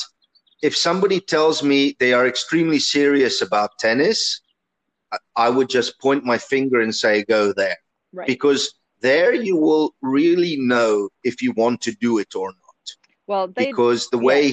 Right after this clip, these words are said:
Speaker 1: he, yeah, sorry.
Speaker 2: They,
Speaker 1: Yeah.
Speaker 2: they don't fool around there. And, and I, one
Speaker 1: Yeah.
Speaker 2: of the things that appealed to us as parents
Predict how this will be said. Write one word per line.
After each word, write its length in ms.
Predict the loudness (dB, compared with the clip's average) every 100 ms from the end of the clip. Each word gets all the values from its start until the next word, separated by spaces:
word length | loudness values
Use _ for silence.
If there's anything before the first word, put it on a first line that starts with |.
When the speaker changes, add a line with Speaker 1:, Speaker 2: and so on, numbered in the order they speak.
| -2
Speaker 1:
he, 420 | -4 -4 -4 -8 -14 _ -2
yeah, 260 | -2 -2 -6 -10
sorry. 280 | -2 -2 -2
Speaker 2:
They, 180 | -4 -8 -8
Speaker 1:
Yeah. 60 | -6
Speaker 2:
they 140 | -6
don't 360 | -6 -8 -8 -12
fool 240 | -12 -10
around 340 | -10 -10 -12 -14
there. 320 | -12 -12 -12
And, 440 | -14 -12 -10 -12 -14 -16 -20
and 260 | -14 -10
I, 180 | -8 -8
one 100 | -10 -18 _ _
Speaker 1:
Yeah. 200 | -6 -6 -2
Speaker 2:
of 40 |
the 120 | -2
things 480 | -2 -8 -8 -10 -12
that 440 | -10 -8 -10 -12 -18 _ _
appealed 440 | -18 -12 -6 -6 -6
to 200 | -8 -2
us 320 | -2 -2 -6
as 180 | -12 -14
parents 680 | -16 -10 -8 -8 -12 -20